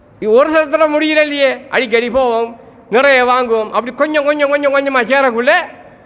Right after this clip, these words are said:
ஒவ்வொரு நாளையும் கொஞ்சம் கொஞ்சம், ஒரு நாள் ஒரு நாள், ஒரு நாள் ஒரு நாள் வாங்கி வாங்கி கொஞ்சம் கொஞ்சமா சேரக்குள்ள ஒரு, ஒரு, ஒரு வருஷத்துக்கு ரெண்டு ஒத்து சீனி வந்துடும். அப்ப அநியாயமா ரெண்டு ஒத்து சீனியை நாம என்ன செஞ்சிடும், எடுத்துடுறோம்.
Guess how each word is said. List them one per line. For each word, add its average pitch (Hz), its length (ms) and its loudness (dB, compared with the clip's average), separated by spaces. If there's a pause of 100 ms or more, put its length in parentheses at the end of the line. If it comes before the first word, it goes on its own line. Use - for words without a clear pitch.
(220)
ஒவ்வொரு 262 380 0
நாளையும் 262 220 2
கொஞ்சம் 277 280 0
கொஞ்சம், 269 240 2
ஒரு 262 120 2
நாள் 247 200 -2
ஒரு 226 120 -6
நாள், 240 180 -2
ஒரு 277 160 -2
நாள் 247 140 0
ஒரு 233 120 -4
நாள் 226 180 -2
வாங்கி 233 240 -2
வாங்கி 226 180 -2
கொஞ்சம் 240 280 -2
கொஞ்சமா 220 180 -2
சேரக்குள்ள 220 520 0
ஒரு, 294 200 4
ஒரு, 240 180 0
ஒரு 226 120 -2
வருஷத்துக்கு 269 640 -2
ரெண்டு 320 260 0
ஒத்து 240 380 0 (220)
சீனி 311 300 -2
வந்துடும். 226 340 -2 (1080)
அப்ப 233 300 2
அநியாயமா 339 560 2
ரெண்டு 359 300 -2
ஒத்து 285 180 -4
சீனியை 311 360 -6
நாம 330 260 0
என்ன 302 140 -2
செஞ்சிடும், 262 240 0
எடுத்துடுறோம். 233 500 0